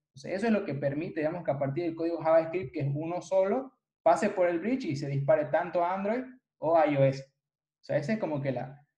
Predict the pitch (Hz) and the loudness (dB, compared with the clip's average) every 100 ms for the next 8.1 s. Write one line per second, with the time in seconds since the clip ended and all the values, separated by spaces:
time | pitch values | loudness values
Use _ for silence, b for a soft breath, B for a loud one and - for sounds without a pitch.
0 | _ - 135 - 127 143 147 208 214 196 | _ -6 -4 -4 -6 -2 0 0 0 -2
1 | - 151 143 156 160 180 208 160 139 139 | 0 -2 0 0 4 4 2 -2 -4 -4
2 | 131 127 131 131 151 151 135 139 139 - | -4 -4 -2 2 0 2 -2 -2 -4 -6
3 | - _ _ _ _ _ _ _ _ - | -14 _ _ _ _ _ _ _ _ -20
4 | _ - 226 262 233 190 196 214 214 165 | _ 0 2 4 4 6 4 2 0 0
5 | 170 196 - 139 - - - 143 151 156 | 0 -2 -2 -6 -8 -8 -2 -2 -2 -4
6 | 185 208 202 - - _ _ - 135 135 | -2 -2 -2 -6 -8 _ _ -2 0 2
7 | 190 208 208 131 - 165 202 160 185 - | 2 2 0 0 0 0 2 0 -2 -4
8 | - | -16